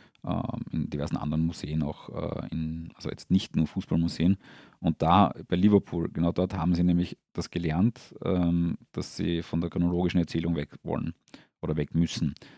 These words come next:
Weil die hat eben genau das gesagt, „Nein, macht's das nicht, weil was passiert, wenn ein Erfolg dazu kommt, wenn das passiert, wenn das passiert, geht's auf die Themen.“ Ähm, und das war natürlich ein ganz wichtiger Input.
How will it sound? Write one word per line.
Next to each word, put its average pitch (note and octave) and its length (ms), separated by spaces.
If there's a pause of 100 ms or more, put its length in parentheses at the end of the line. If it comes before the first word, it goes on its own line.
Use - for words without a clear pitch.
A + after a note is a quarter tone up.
(160)
Weil D#2+ 160
die E2+ 160
hat D#2 220
eben - 320
genau E2 240
das F2 140
gesagt, - 280 (100)
„Nein, F2+ 400 (520)
macht's F2 260
das E2 140
nicht, G2 360 (560)
weil E2+ 360
was F2 220
passiert, F2 500 (220)
wenn E2 280
ein D#2+ 120
Erfolg E2 280
dazu E2+ 220
kommt, E2 240
wenn D#2+ 180
das D2+ 180
passiert, E2 360
wenn D#2+ 100
das D#2 180
passiert, E2 380 (560)
geht's - 240
auf E2 100
die D#2+ 120
Themen.“ D2+ 560
Ähm, D#2+ 480
und E2 240
das F2 120
war E2 80
natürlich E2+ 280
ein E2 80
ganz D#2+ 200
wichtiger F2+ 300
Input. F#2+ 380